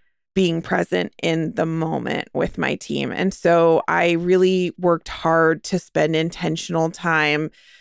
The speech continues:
It was really hard for me. It was, like, a lot of ch-, it was a lot of change. It was turning off notifications on my phone. It was turning, <laughs> you know, it was turning off my Apple Watch. So I stopped getting some of the notifications, like,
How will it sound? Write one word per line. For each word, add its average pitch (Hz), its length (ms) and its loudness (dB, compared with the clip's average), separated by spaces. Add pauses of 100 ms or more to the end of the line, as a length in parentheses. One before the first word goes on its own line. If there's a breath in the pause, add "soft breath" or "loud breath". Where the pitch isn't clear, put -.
(200 soft breath)
It - 20 -2
was 196 240 0
really 180 180 2
hard 208 220 0
for 247 160 -2
me. 170 180 0
It - 120 -4
was, 208 180 0
like, 175 240 2
a - 60 4
lot 165 260 4
of 202 160 0
ch-, - 80 -10
it 190 140 2
was 185 120 2
a 185 60 0
lot 180 160 2
of 214 60 -2
change. 175 320 0
It - 40 4
was 170 160 2
turning 202 380 0
off 180 240 0
notifications 170 680 0
on 160 160 0
my 156 140 0
phone. 143 400 -2
It 127 160 0
was 151 160 2
turning, 185 360 0
<laughs> - 20 -12
you 233 120 2
know, 190 120 2
it - 20 2
was 175 140 2
turning 208 280 2
off 185 220 2 (340 loud breath)
my 202 120 0
Apple 170 320 2
Watch. 156 180 2
So - 160 0
I 156 60 4
stopped - 360 -2
getting 160 220 2
some 160 160 -2
of 156 160 0
the 165 80 0
notifications, 156 640 0
like, 151 200 0